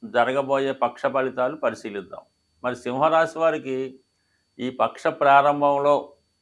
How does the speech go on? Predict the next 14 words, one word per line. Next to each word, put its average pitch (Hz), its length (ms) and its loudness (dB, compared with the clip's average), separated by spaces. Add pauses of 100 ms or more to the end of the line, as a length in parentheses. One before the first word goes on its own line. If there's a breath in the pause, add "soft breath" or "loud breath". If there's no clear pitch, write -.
(180)
మరి 104 440 -2 (1000)
పన్నెండవ 156 540 0
స్థానంలో 151 840 0 (400)
కుజగ్రహ 139 560 0
సంచారం, 131 640 -2 (1040)
రెండవ 147 500 2
స్థానంలో 143 1000 0 (160)
కేతుగ్రహ 135 760 0
సంచారం. 104 540 -2 (1000)
ఈ 127 80 -6
రెండు 131 300 -2
గ్రహాలు 156 500 2
కూడా 151 480 0 (580)
సాధారణంగా 139 720 2